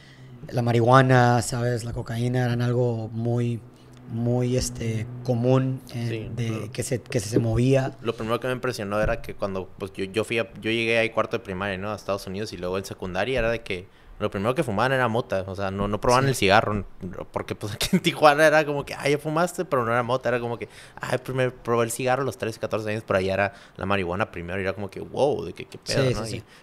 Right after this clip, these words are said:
Speaker 2: pues, era un estigma.
Speaker 1: No, y gracias a Dios mis papás siempre de chiquito, no sé qué hicieron, pero me inculcaron el que las drogas eran malas.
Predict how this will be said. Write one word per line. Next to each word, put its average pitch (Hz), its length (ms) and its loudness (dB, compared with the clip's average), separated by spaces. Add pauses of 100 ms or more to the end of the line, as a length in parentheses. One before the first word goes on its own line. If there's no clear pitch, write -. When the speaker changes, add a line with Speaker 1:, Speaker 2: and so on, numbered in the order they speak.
Speaker 2:
pues, - 140 -14
era - 80 -10
un 95 80 -6
estigma. 87 380 -10 (440)
Speaker 1:
No, 202 240 10
y 160 180 6
gracias 160 280 12
a 175 40 12
Dios 156 160 12
mis 180 120 6
papás 147 300 6
siempre 165 280 6
de 170 80 6
chiquito, 143 580 8 (440)
no 135 160 8
sé 196 160 6
qué 214 80 6
hicieron, 156 440 12
pero 127 280 6
me 127 320 4
inculcaron 135 560 2
el 147 100 2
que 143 80 0
las 117 160 0
drogas 123 300 4
eran 120 160 4
malas. - 400 0